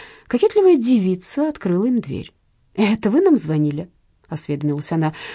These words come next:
«Проходите, пожалуйста. Посмотрите каталог?» Игорь согласно кивнул. «Давай, красавица, только побыстрее. Одну секундочку».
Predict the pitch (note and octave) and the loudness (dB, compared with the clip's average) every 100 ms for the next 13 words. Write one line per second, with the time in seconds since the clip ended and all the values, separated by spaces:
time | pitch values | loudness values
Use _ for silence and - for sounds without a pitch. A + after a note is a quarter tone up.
0 | - A#3+ A#3+ A#3 D#3 D3 - D3+ D#3 D#3 | -4 -2 2 0 0 -2 -4 -4 -4 -6
1 | F3+ F3 _ - A3+ A3 A#3+ A#3 A3+ A3+ | -10 -12 _ -4 -2 2 0 0 -2 -4
2 | A#3 A#3+ D#4+ G4 _ _ _ _ _ _ | -6 -4 -4 -6 _ _ _ _ _ _
3 | _ - C#3+ D3 - D3+ C3 - D#3 D3+ | _ -14 -10 -10 -8 -8 -8 -6 -6 -2
4 | D3+ C#3+ - - - - - - C#4 E4 | -2 -2 -4 -14 -18 -20 -14 -2 4 6
5 | F#4 A4+ G4 F#4+ A3 D3+ - D3+ C3+ C3+ | 6 4 4 2 2 2 0 -2 -2 -4
6 | A3 D4+ D4 D4 F3 G#3 C3+ - _ - | 0 2 2 2 0 0 0 -6 _ -4
7 | G#3+ E3+ F#3+ D4 - D4 G#3+ G#3+ - - | 0 2 4 2 0 0 0 -2 -8 -14